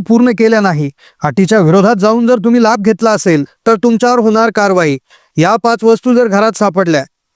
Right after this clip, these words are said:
तर कारवाई होणार. मागचे पैसे वसूल होणार, पुढचे बंद होऊन मोठ्या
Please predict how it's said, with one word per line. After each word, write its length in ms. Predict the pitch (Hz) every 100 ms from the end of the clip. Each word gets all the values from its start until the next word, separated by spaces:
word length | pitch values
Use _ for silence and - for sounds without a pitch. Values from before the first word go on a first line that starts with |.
| - 208
तर 120 | 240
कारवाई 340 | 226 233 247 233
होणार. 360 | 202 180 139
मागचे 400 | 151 160 - 214
पैसे 340 | 196 202 202 226
वसूल 300 | 226 247 240
होणार, 280 | 240 262 277 _ _ _ _ 247
पुढचे 300 | 262 311 285
बंद 240 | 277 269
होऊन 340 | 254 277 175 175 _ _ -
मोठ्या 360 | 185 247 269